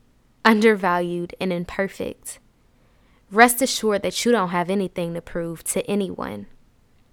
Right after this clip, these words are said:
You are perfect the way you are. Continue pursuing and meditating on God's truth, and watch how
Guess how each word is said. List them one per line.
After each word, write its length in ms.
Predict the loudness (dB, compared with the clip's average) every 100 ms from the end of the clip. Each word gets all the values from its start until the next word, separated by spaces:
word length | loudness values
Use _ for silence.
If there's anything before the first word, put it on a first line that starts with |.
| _ _ _ _ _ -20 _
You 160 | 0 4
are 160 | 4 2
perfect 840 | -4 2 2 2 -6 -6 -8 -14 -6
the 160 | -2
way 160 | 0 0
you 240 | 0 -2
are. 400 | -2 -4 -8 -12 -20 _ _ _ _ _ _ _ _ -20 _ -2
Continue 580 | 2 2 6 6 6
pursuing 680 | 0 -2 0 2 4 4 2
and 160 | 0 -2
meditating 480 | -2 -2 -2 -4 -2
on 160 | -4
God's 380 | -4 -4 -4 -8
truth, 500 | -8 -2 -2 -4 -12 _ _ _ -20 _ -8 0
and 140 | 4
watch 240 | 4 2 2
how 160 | 2